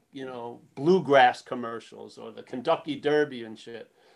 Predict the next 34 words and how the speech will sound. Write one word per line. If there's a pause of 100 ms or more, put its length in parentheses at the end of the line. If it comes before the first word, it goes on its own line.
(200)
And
he
starts
yearning
for
how
it
was
with
his
lawn. (380)
And
he
starts
bitching
about
it
to
people,
and
other
people
agree.
They're
bitching
about
their
lawn,
and
they
can't
use
it
anymore.